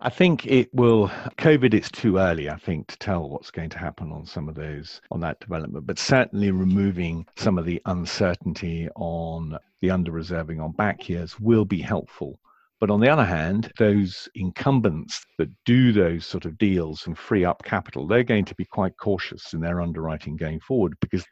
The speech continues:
they will have given away or ceded away substantial reserves and substantial investment float. So I'm not sure that they will be as aggressive as they might have otherwise been. They will be cautious about making sure the business they put on the books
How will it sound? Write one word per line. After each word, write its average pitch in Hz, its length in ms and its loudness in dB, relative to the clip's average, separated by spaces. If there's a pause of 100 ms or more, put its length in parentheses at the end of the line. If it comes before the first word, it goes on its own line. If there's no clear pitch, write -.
(100)
they 95 100 2
will 90 140 0
have 90 240 -4
given 90 240 2
away 92 520 0 (120)
or 85 100 -6
ceded 95 400 0
away 90 260 -2
substantial 90 840 -2
reserves 82 840 -6
and 90 180 -6
substantial - 720 -6
investment 82 560 -6 (100)
float. 78 380 -4 (160)
So - 200 0
I'm 135 220 4
not 175 200 0
sure 127 340 4
that 98 160 0
they 101 140 4
will 95 160 0
be 90 420 -2 (220)
as 104 280 -2
aggressive 90 560 -4
as 80 140 -12
they 82 140 -4
might 82 220 -4
have 87 120 -10
otherwise 78 460 -8
been. 78 340 -6 (220)
They 92 120 -4
will 85 140 -6
be - 140 -12
cautious - 540 -6
about 80 340 -6 (120)
making 85 300 -4
sure 82 240 -6
the 76 120 -12
business 85 340 -4
they 69 120 -6
put - 200 -12
on 78 160 -4
the 76 40 -6
books - 460 -10